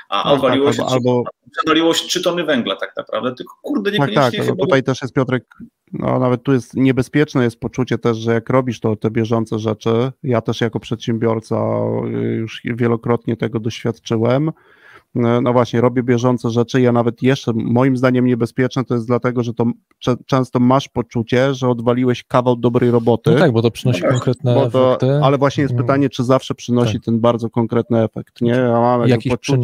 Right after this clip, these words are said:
Speaker 3: przynosi, mhm.
Speaker 2: jakiś przynosi,
Speaker 3: Jakiś przynosi,
Speaker 2: ale raczej
Speaker 3: mhm.
Speaker 2: właśnie załatwienie bieżących spraw, trochę odsunięcie ich od siebie,
Speaker 3: Mhm.
Speaker 2: no ale właśnie to, to nie jest, y, to, to,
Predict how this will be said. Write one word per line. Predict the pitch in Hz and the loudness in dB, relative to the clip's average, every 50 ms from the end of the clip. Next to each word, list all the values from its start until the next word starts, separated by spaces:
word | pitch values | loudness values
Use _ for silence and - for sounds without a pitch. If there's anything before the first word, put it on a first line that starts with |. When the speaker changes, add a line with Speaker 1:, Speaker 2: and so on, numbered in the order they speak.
| 120 139 | 0 0
Speaker 3:
przynosi, | 123 120 127 - - | -2 -2 -4 -6 -4
mhm. | 113 107 110 | -4 -2 -2
Speaker 2:
jakiś | 131 147 156 - 165 160 | -2 -2 -4 -6 -8 -12
przynosi, | - - 131 127 127 | -8 -4 -2 -2 0
Speaker 3:
Jakiś | - - 131 - | 0 -2 -4 -4
przynosi, | 135 143 135 127 120 117 - - - | -2 0 0 2 2 0 0 0 2
Speaker 2:
ale | |
raczej | - 139 139 143 139 139 135 131 135 | 2 2 0 0 -2 -2 -2 -2 -2
Speaker 3:
mhm. | 135 131 131 123 | -2 -2 -2 -2
Speaker 2:
właśnie | 135 131 123 - - 117 104 | -2 -2 -2 -4 -6 -8 -6
załatwienie | 110 117 123 120 - - 135 127 123 123 | -4 -4 -4 -4 -4 -4 -4 -4 -4 -4
bieżących | 117 120 113 110 113 113 110 - 117 117 - | -6 -6 -8 -8 -8 -8 -10 -12 -16 -20 -20
spraw, | - - 147 147 147 139 135 - _ _ - 110 107 _ | -14 -8 -4 -2 -2 -2 -4 -6 _ _ -20 -20 -16 _
trochę | - 131 127 - 123 | -8 -8 -6 -4 -4
odsunięcie | 117 107 - - - 127 131 139 151 151 - 143 135 | -6 -6 -6 -6 -4 -2 0 0 -2 -2 -2 -4 -4
ich | 131 - 135 | -4 -4 -6
od | 127 - - | -8 -8 -6
siebie, | - 135 131 127 135 139 143 151 147 | -4 -4 -4 -2 -2 0 0 0 0
Speaker 3:
Mhm. | 110 104 101 107 120 127 - - - _ _ - | -2 -4 -6 -8 -10 -12 -16 -20 -20 _ _ -2
Speaker 2:
no | 135 131 | 2 2
ale | 135 131 | 4 4
właśnie | 135 131 131 - - 139 131 127 127 127 113 - - | 4 2 2 0 0 0 0 2 2 0 -2 -2 -2
to, | 135 127 | -2 -2
to | 113 _ - 131 | 0 _ -2 0
nie | 127 135 135 | 2 2 2
jest, | 131 127 120 - - - | 2 2 0 -2 -4 -2
y, | 127 127 123 123 123 123 123 120 113 - | 0 0 2 2 2 0 0 -2 -2 -4
to, | - 127 120 | -4 -4 -4
to, | - - 120 117 | -2 -2 -2 -4